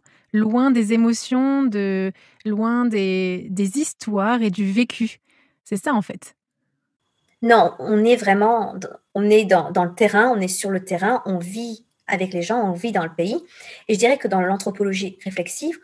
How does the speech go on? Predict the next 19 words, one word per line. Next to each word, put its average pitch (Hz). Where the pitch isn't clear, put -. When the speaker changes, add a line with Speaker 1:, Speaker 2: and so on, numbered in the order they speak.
Speaker 2:
bah, 180
il 208
n'y 208
a 208
plus 294
de 247
barrière 226
entre 190
l'humain 220
et 220
le 185
chercheur. 185
On 214
questionne, 262
en 190
fait, 214
ce -
qu'on 196
ressent 233